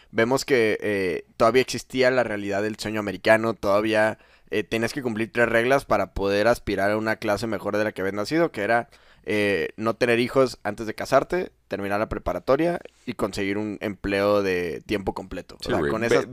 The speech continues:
Speaker 2: veníamos de la
Speaker 1: aspectos.
Speaker 2: Segunda Guerra Mundial. Estados
Speaker 1: Sí.
Speaker 2: Unidos todavía estaba como creciendo.
Speaker 1: Sí.
Speaker 2: Puedes
Speaker 1: Sí, sí,
Speaker 2: entender
Speaker 1: sí.
Speaker 2: que los padres pertenezcan a esta clase trabajadora.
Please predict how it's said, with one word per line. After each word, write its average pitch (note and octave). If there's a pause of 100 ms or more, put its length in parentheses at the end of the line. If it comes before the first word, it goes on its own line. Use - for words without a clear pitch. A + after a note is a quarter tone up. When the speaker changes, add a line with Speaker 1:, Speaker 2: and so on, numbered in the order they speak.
(120)
Speaker 2:
veníamos E3
de F3+
la D#3+
Speaker 1:
aspectos. C3
Speaker 2:
Segunda A2+
Guerra B2+
Mundial. F2
Estados G2
Speaker 1:
Sí. F#2+
Speaker 2:
Unidos F2+
todavía F#2+
estaba F#2+
como F#2
creciendo. E2
Speaker 1:
Sí. -
Speaker 2:
Puedes A#2
Speaker 1:
Sí, A#2+
sí, A#2
Speaker 2:
entender F#2+
Speaker 1:
sí. F#2
Speaker 2:
que G2+
los G#2 (240)
padres G2+
pertenezcan F2+
a F2
esta D#2+
clase D#2+
trabajadora. D#2